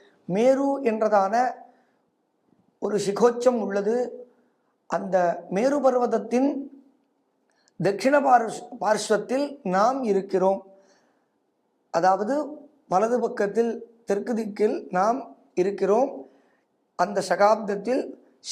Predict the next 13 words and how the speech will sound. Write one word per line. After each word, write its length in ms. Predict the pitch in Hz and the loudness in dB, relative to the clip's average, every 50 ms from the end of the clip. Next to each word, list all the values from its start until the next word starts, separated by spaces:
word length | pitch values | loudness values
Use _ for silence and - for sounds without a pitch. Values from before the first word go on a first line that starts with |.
| - - | -4 0
சாலிவாகன 760 | 190 175 233 262 269 285 277 269 269 269 247 202 262 269 269 | 0 2 2 2 0 2 2 4 4 4 4 4 2 0 0
சகம் 560 | 220 - 196 190 202 214 214 196 160 135 - - - | 0 -2 -2 0 0 0 0 -2 -6 -8 -12 -10 -6
என்பதாக 500 | 185 202 214 214 202 196 185 185 202 233 | -6 -4 -2 0 0 2 2 0 0 -2
இதற்கு 380 | 226 185 180 175 180 - 226 | -2 -2 -2 -2 -2 -4 -6
பொருள். 280 | 220 - 175 160 156 - - - _ _ _ _ _ _ - _ _ _ - - - _ _ _ - - - - | -4 -4 -4 -4 -4 -6 -12 -20 _ _ _ _ _ _ -20 _ _ _ -20 -20 -20 _ _ _ -12 -8 -2 2
சாலிவாகன 580 | 180 180 240 262 254 285 277 254 220 247 247 | 2 2 2 2 4 4 6 6 6 4 2
சகாப்தத்தில் 880 | 214 190 196 202 202 202 202 196 196 196 208 220 254 269 262 - - - - | 0 0 2 4 4 4 2 0 -4 -6 -4 -4 -4 -4 -6 -8 -10 -4 -2
இருந்து 340 | 196 190 214 208 208 202 | 0 0 0 0 0 0
வருகிறோம். 640 | 196 190 185 180 180 180 190 220 254 269 - - - - _ _ _ _ _ _ _ _ | 0 0 2 2 2 4 4 4 2 0 -2 -8 -16 -20 _ _ _ _ _ _ _ _
அவைகளில் 760 | - - 175 190 202 202 196 196 220 254 277 - - - - - | -4 -2 0 2 4 4 4 4 2 2 0 0 -4 -6 -8 -6
வர்த்தமானே 680 | 175 - - - 214 214 214 214 214 214 214 226 233 254 269 269 233 | -6 -4 0 2 2 4 4 4 4 4 2 2 2 2 2 2 2
வியாபகாரிகே 800 | 202 190 180 185 202 196 180 202 208 202 208 208 202 214 220 233 233 233 - | 2 2 2 4 2 2 4 4 2 2 0 0 0 0 0 0 0 0 0
பிரபவாதீனாம், 840 | 180 165 180 185 190 185 190 180 180 170 170 165 180 185 180 180 | 0 2 2 4 4 4 4 4 0 -2 -2 0 0 0 0 -2